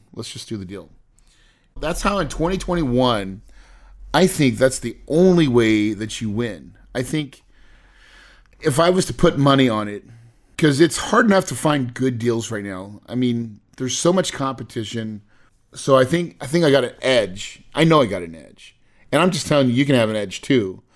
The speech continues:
But you've got to develop relationships. It's a relationship game.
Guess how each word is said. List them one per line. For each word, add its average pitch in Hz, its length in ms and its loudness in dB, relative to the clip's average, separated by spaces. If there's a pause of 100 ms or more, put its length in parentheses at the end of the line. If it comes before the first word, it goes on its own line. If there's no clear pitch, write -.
(460)
But 135 200 -2
you've 123 260 -8
got 131 460 2
to 147 140 -12
develop 107 460 -2
relationships. 127 800 -2
It's 123 220 -10
a 127 60 0
relationship 113 720 -4
game. 107 460 -10